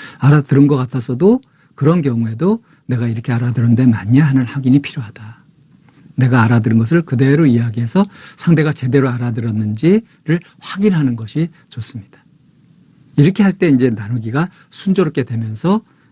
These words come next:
균형을 맞춰가게 되는 거죠. 어, 그냥 상대, 상대 얘기를 듣고서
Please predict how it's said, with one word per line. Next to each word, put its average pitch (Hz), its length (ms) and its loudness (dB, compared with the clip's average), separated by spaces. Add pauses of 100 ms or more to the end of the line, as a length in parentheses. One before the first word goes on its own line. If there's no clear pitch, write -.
(260)
균형을 - 1000 -4 (220)
맞춰가게 - 560 -12
되는 85 280 -16
거죠. - 300 -20 (2500)
어, 120 540 4
그냥 135 540 2 (520)
상대, 170 420 -6 (120)
상대 165 300 2
얘기를 131 260 0
듣고서 147 580 -8